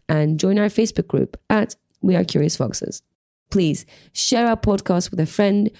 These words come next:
who you think would benefit from hearing it. Quickly rate the show, leave a comment, and subscribe on Apple Podcasts, follow us on Spotify, or connect with the show however it makes sense on your favorite podcast app. This will take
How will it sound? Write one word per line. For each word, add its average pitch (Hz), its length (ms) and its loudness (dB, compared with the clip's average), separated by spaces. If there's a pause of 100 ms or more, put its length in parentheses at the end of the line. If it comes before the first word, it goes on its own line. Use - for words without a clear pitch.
who 190 100 -2
you 190 100 2
think 220 280 0
would 190 160 -2
benefit 170 340 0
from 156 140 -2
hearing 131 320 0
it. - 200 -10 (500)
Quickly 196 320 2
rate 190 300 2
the 226 80 2
show, 190 400 4
leave 208 260 2
a - 60 2
comment, 170 400 2
and - 160 -2
subscribe - 440 -2
on - 80 0
Apple - 180 -2
Podcasts, 208 580 0 (280)
follow 185 260 0
us 165 120 -2
on 196 100 -2
Spotify, 190 800 0 (220)
or 190 100 0
connect - 360 0
with 240 100 0
the 240 80 2
show 175 420 2 (100)
however 220 360 2
it 233 140 0
makes 202 240 0
sense 165 400 0 (320)
on 180 100 2
your 160 100 2
favorite 180 580 0
podcast - 540 0
app. - 300 -6 (460)
This 247 180 0
will 262 100 2
take 240 240 0